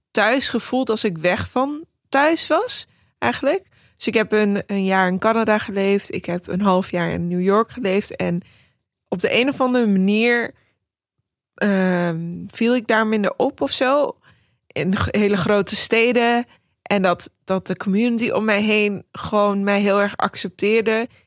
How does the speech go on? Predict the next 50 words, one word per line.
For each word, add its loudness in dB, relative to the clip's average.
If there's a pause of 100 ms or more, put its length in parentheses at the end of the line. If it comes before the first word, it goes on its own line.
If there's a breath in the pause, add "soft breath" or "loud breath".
Ik -12
heb 0
bijvoorbeeld 0
in 0
New 0
York, 2 (400 soft breath)
eh, -4 (260)
ik -4
was -2
daar -2
voor -2
exchange. 0 (400 soft breath)
En 2
ik -2
zat 2
in 0
een 0
klas 2
met, -2 (200)
eh, -4
bijna -2
allemaal -2
zwarte -6
vrouwen. 0
En -2
die, -6
en -2
die 0
hebben 2
mij 2
echt -2
een -6
soort -2
van 0 (440)
een 0
warme, 0 (520)
warm 0
bad 0
was 0
het -2
of 0
zo, 2
waarin 2
ik -4
terecht -2
kwam, 0
waarin -2
ik -2
niet -2
hoefde -2